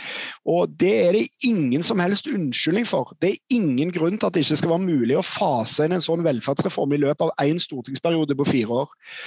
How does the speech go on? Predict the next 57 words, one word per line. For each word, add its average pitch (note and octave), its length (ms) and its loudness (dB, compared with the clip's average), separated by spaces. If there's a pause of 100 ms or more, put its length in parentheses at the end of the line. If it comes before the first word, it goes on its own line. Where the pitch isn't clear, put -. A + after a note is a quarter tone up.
(260)
Og F#3 240 2 (140)
hvis G3+ 220 0
den - 180 0
rødgrønne F3 640 0
regjeringen, E3+ 400 2
eller E3+ 160 0
en E3+ 120 -4
ny E3 180 -4
rødgrønn D#3+ 420 0
regjering F#3 380 2
da, C3+ 120 -4 (420)
ikke G3 340 2
er - 20 2
i G3 80 2
stand D#3 340 0
til G3+ 140 0
å D#3 60 -2
gjøre D#3+ 260 2
det, F#3 160 2 (120)
da F#3 100 0
er F#3+ 100 0
det - 80 -14
to G3 240 -6
ting G3 160 -2
du E3 80 0
risikerer. D#3+ 640 2 (380)
For F3+ 100 0
det F#3 80 0
første - 300 -2
så C4+ 80 0
risikerer E3 480 2
du F3 80 4
at D3 100 0
det F3 80 2
aldri C3+ 320 0
skjer, F#3+ 240 2
for - 160 -8
plutselig F3+ 320 -4
blir F3 160 2
høyresiden D3+ 560 2
gjenvalgt, E3 720 -2 (400)
og F#3 100 -2
så G3 160 0
vil D3 140 2
ikke D#3+ 160 -4
de D#3 100 4
fortsette - 480 -2
på G#3+ 80 0
det F#3+ 80 2
arbeidet D3+ 460 0
som, D3 260 -2
eh, C#3 220 2
Arbeiderpartiet D3+ 500 0
og - 60 -4
Senterpartiet D3 420 0
har C3+ 80 0
begynt C#3+ 240 -4